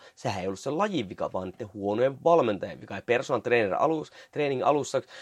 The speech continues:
niin, niin silloinkin, kun ei, siellä oli vähän huonoa valmen-, valmentajia, huonoa koulusta liikenteeseen, mutta kun aika on mennyt eteenpäin, niin ala on totta kai tasaantunut ja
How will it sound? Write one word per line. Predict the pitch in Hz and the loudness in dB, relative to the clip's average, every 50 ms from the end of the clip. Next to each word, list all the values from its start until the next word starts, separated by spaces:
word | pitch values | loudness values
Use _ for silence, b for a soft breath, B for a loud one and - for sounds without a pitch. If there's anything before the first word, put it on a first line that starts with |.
| B B B | B B B
niin, | 131 131 131 127 | -4 -4 -2 0
niin | 127 127 117 | 0 -2 0
silloinkin, | - 170 165 143 123 123 135 - | 0 2 2 2 0 -2 -6 0
kun | - 131 | 2 2
ei, | 135 143 - - | 2 2 0 -6
siellä | - - - 156 165 165 | -8 -4 -2 0 0 2
oli | - - 185 175 | 2 2 2 0
vähän | 180 151 170 156 | 0 -2 -2 -2
huonoa | 156 190 180 160 147 139 131 127 | 2 4 4 4 6 4 4 4
valmen-, | - 135 131 117 113 104 98 - - 120 | 6 6 6 6 4 2 0 -2 -4 -2
valmentajia, | 120 131 143 135 117 110 - 101 104 101 | 0 0 2 2 0 0 0 -2 -2 -2
huonoa | 117 131 127 123 120 107 | -2 -2 0 2 2 0
koulusta | - - 139 135 127 120 113 101 - - - 98 | 0 2 4 4 4 4 4 0 -2 -4 -4 -4
liikenteeseen, | 104 101 92 90 80 76 - - - 98 | -4 -4 -6 -6 -10 -10 -12 -14 -14 -14
mutta | 92 - - 98 B B B B B B B 113 - | -14 -12 -12 -14 B B B B B B B -10 -8
kun | - - - | -6 -2 0
aika | 165 196 214 208 - 143 113 | 0 0 0 0 2 2 2
on | 101 | 2
mennyt | 92 87 - - | 0 -4 -8 -2
eteenpäin, | - - - - - 214 185 - 185 180 | -2 -2 2 4 2 2 4 4 2 2
niin | 180 - - | 2 4 2
ala | 156 165 165 156 | 2 2 4 4
on | 147 147 139 | 4 4 4
totta | - 139 131 - - 131 113 | 2 0 0 0 -2 -4 0
kai | 127 113 107 | 2 0 2
tasaantunut | - 117 117 - 123 110 101 92 101 101 98 98 | 2 2 0 2 0 -2 0 0 -2 -2 0 0
ja | 101 | -2